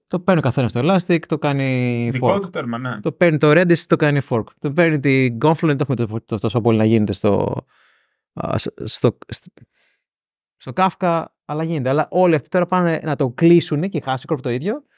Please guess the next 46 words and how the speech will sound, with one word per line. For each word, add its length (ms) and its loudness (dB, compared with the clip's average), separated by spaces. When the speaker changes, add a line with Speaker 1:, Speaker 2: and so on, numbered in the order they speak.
Speaker 1:
Πάνε 180 4
να 60 4
το 120 2
κλείσουνε 460 0
και 120 0
να 120 2
πούνε 220 -2
τώρα, 300 0
«Α, 220 4
εμείς 200 0
για 100 0
να 60 2
βάλουμε 220 2
τα 100 0
τρία 260 2
extra 240 -2
features, 320 -4
που 220 -2
για 160 0
μερικά 320 0
features 200 -2
πρόκειται, 480 -2
ε, 100 -2
τώρα 320 2
θέλουμε 220 0
το 100 0
open 120 -2
source, 180 -2
πληρώστε 300 0
μας». 240 -8
Ε, 220 0
οπότε 280 4
εκεί 120 2
νομίζω 220 4
είναι 100 4
ένα 120 6
άλλο 140 6
θέμα 360 4
δομικό 360 2
του 100 2
venture 200 -2
capital, 400 0
τι 80 -14
χρηματο-, 400 -2
τι 120 -2
χρηματοδοτούτανε 920 -2